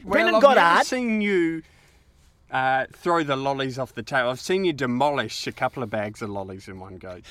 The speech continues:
Speaker 2: Do you remember the time you sent me down to the shop to buy the chockies, and I, they were on special?
Speaker 1: <laughs> Yeah.
Speaker 2: So I used everyone's money. I bought, like, a week's load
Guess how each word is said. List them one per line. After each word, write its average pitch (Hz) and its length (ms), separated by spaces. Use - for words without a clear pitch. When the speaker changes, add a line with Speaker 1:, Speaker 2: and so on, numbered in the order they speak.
Speaker 2:
Do 165 80
you 185 60
remember 214 260
the 156 40
time 139 300
you 127 60
sent 131 260
me 120 80
down 113 260
to 101 60
the - 80
shop - 400
to 117 100
buy 110 320
the 110 120
chockies, 95 540
and 107 260
I, 113 280
they 120 240
were 127 120
on 135 140
special? - 680
Speaker 1:
<laughs> - 40
Yeah. 185 220
Speaker 2:
So 139 200
I 135 80
used 135 280
everyone's 151 480
money. 127 220
I 117 60
bought, 117 280
like, 110 160
a 117 80
week's 123 600
load 104 560